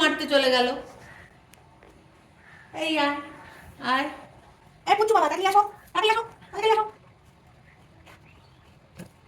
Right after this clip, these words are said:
দেখি, তো মাছি মারতে হবে না। দেখুন অবস্থা।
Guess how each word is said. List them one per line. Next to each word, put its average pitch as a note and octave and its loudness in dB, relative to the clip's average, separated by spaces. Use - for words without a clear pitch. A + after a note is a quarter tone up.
দেখি, A#4 -2
তো G#4 -6
মাছি G4 4
মারতে F4 0
হবে G#3 -6
না। - -14
দেখুন C4+ -4
অবস্থা। - -10